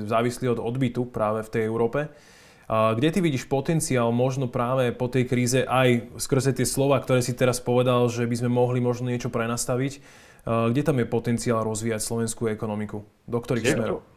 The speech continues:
Speaker 2: vieš čo, ja si myslím, že čo si my dlžíme, je ako keby podpora dobrých nápadov tu, na ktoré vznikajú na Slovensku. Že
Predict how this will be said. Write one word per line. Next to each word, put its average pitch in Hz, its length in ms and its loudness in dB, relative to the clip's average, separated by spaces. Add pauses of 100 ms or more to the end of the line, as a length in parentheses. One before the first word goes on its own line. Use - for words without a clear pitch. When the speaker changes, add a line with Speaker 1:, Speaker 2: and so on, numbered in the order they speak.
Speaker 2:
vieš 147 240 0
čo, - 80 -2
ja 170 80 -2
si 185 80 -6
myslím, 165 400 -4
že 151 160 -6
čo 139 160 -2
si 185 160 -6
my 160 160 -6
dlžíme, 127 800 -4
je 120 240 -4
ako 120 320 -6
keby 123 240 -10
podpora 120 560 -4
dobrých 117 320 -6
nápadov 110 480 -4
tu, 110 160 -12
na 107 80 -8
ktoré 107 320 -10
vznikajú 104 320 -8
na 92 160 -8
Slovensku. 90 560 -14
Že 92 320 -6